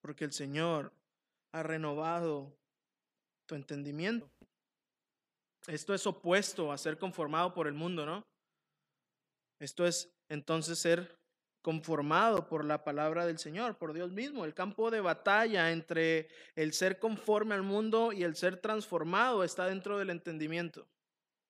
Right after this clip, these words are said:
Lo que usted entienda de la Escritura y lo que no entienda de ella, lo va a conformar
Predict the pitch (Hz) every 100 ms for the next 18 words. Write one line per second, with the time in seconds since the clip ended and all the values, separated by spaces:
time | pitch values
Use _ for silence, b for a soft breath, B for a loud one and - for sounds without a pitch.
0 | _ _ _ _ _ _ _ _ _ _
1 | _ _ _ _ _ _ _ _ _ _
2 | _ _ _ _ _ - 190 196 - 190
3 | 175 - 226 247 - 202 185 196 233 269
4 | 254 170 143 - _ _ _ _ _ _
5 | _ _ _ _ _ _ _ _ 160 165
6 | 247 247 262 240 254 233 151 151 - _
7 | _ _ _ _ _ _ _ _ _ _
8 | _ _ _ _ _ _ _ _ _ _
9 | _ _ _ _ - 165 170 170 147 175
10 | 254 269 - 247 247 247 214 226 226 165
11 | 147 - _ _ _ _ _ _ _ _
12 | _ _ _ _ _ _ 151 143 147 175
13 | 165 156 135 147 151 139